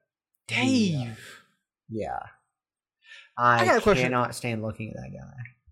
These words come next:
Speaker 2: I have a question for you, Seth. You, you're younger than I am, so I,
Speaker 1: Sure.
Speaker 2: I, I'm curious. In tw-, in twenty eighteen, you would have been, what, twenty-three years old or so?
Speaker 1: In twenty eighteen, which
Speaker 2: Well, four years
Speaker 1: was
Speaker 2: ago.
Speaker 1: four years ago, I would have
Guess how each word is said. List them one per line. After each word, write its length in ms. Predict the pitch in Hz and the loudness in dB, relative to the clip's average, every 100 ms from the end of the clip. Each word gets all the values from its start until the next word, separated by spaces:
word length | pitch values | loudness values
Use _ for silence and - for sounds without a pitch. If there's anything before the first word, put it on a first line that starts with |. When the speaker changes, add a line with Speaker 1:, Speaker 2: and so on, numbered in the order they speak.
| _ _ _ - | _ _ _ -4
Speaker 2:
I 40 | 254 | -4
have 80 | |
a 20 | - | -2
question 220 | 160 143 | -4 -4
for 120 | 147 | -4
you, 60 | 135 | -4
Seth. 160 | 135 | -6
You, 60 | 208 | -10
you're 200 | 185 233 | -4 0
younger 260 | 185 147 139 | 0 0 -2
than 160 | 131 | -4
I 140 | 123 127 | -6 -8
am, 280 | 120 120 120 | -10 -14 -10
so 120 | 202 | -8
I, 40 | - | -2
Speaker 1:
Sure. 260 | 143 147 | 2 2
Speaker 2:
I, 40 | 180 | 0
I'm 100 | 175 | -4
curious. 540 | - 156 135 - - | -4 -4 -4 -8 -10
In 100 | 165 | -10
tw-, 80 | 156 208 | -6 -4
in 100 | 190 | -4
twenty 280 | 285 269 247 | -2 0 0
eighteen, 360 | 226 220 208 | 0 -2 0
you 100 | 196 | 0
would 100 | 202 | 0
have 80 | 165 | 0
been, 180 | 175 170 | 0 0
what, 300 | 156 123 - | 0 -2 -4
twenty-three 800 | 202 202 196 196 190 185 220 220 | -4 -2 -2 -2 -4 -2 -2 -2
years 320 | 214 220 226 | -2 -4 -2
old 180 | 233 233 | 0 0
or 140 | 233 233 | -2 -4
so? 340 | 247 240 247 - _ _ _ _ - - _ _ | -2 -4 -6 -14 _ _ _ _ -20 -20 _ _
Speaker 1:
In 400 | 147 147 139 - - | -2 0 0 -2 -8
twenty 540 | - 190 349 359 359 - - | -8 -4 0 2 0 -2 0
eighteen, 880 | - - - 131 110 107 127 151 - | 0 -2 -6 -2 -2 -2 -2 -6 -6
which 300 | 127 127 - | -4 -4 -2
Speaker 2:
Well, 160 | 123 117 | 2 4
four 140 | - | 4
years 220 | - 180 | 4 4
Speaker 1:
was 80 | 160 | 2
Speaker 2:
ago. 280 | 147 131 143 | 0 0 -2
Speaker 1:
four 220 | 185 131 135 | 0 4 6
years 340 | 127 117 113 | 6 4 -2
ago, 560 | 110 107 104 104 104 - | -4 -6 -8 -8 -12 -6
I 160 | 104 113 | 0 0
would 260 | 120 127 120 | 2 -2 -2
have 240 | 131 127 | -6 -8